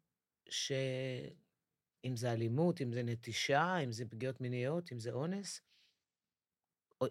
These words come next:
אם זה בחירת בני זוג לא מדויקת, שכאילו, הייתי צריכה להבין, לקח לי הרבה זמן בנושא הזה להבין, כל זה נועד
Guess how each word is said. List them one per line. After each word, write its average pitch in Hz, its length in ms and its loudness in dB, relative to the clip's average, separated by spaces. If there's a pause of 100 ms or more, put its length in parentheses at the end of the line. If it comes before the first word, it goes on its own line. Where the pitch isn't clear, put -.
אם 139 60 4
זה 135 140 4
בחירת 143 340 4
בני 139 240 4
זוג 156 340 4
לא 180 80 6
מדויקת, 175 680 8
שכאילו, 147 840 0 (480)
הייתי 143 240 0
צריכה 170 220 6
להבין, 160 460 4
לקח 143 280 -4
לי 165 60 2
הרבה 131 320 4
זמן 175 280 2
בנושא 170 300 2
הזה 165 180 4
להבין, 156 420 6 (680)
כל 254 320 12
זה 185 220 8
נועד 156 580 8